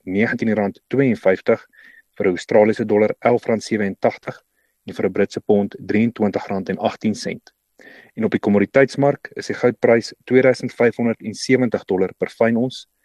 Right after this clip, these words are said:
platinum is negenhonderdrieënsewentig dollar en palladium duisend en sestig dollar per fyn ons. Die olieprys is op die oomblik op die kop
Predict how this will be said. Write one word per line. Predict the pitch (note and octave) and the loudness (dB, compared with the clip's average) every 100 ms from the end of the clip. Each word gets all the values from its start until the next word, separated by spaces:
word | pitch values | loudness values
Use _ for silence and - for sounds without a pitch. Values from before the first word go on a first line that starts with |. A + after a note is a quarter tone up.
| _ _ _ | _ _ _
platinum | G#2+ G#2 A2 G#2+ | 0 2 0 0
is | - _ _ | -4 _ _
negenhonderdrieënsewentig | G2 A2+ - A2 G#2 F#2+ F#2 F2 - C3 B2 - | -2 -2 0 0 0 0 -4 -2 2 2 2 -2
dollar | A2+ A2 A2 _ _ - _ _ | 2 2 0 _ _ -20 _ _
en | F#2+ | -6
palladium | G2 F#2 F2+ G2 G2 - _ | 0 2 2 2 -4 -10 _
duisend | A#2 G#2+ G2 - G#2+ | -6 0 0 -2 -10
en | G#2 | -10
sestig | - F#2+ - - | -6 -6 -6 -8
dollar | - F2 F2 - | -6 -8 -10 -8
per | F#2+ | -8
fyn | - F2 F2 | -6 -8 -8
ons. | E2+ - - _ _ - - _ | -14 -18 -20 _ _ -20 -20 _
Die | - | -2
olieprys | A#2+ B2 B2 A#2+ - | 2 4 4 2 0
is | G2+ | -6
op | |
die | - | 0
oomblik | B2+ A#2+ C3 - - | 2 4 0 -2 -6
op | G#2+ | 0
die | C3 | 2
kop | G#2+ | 2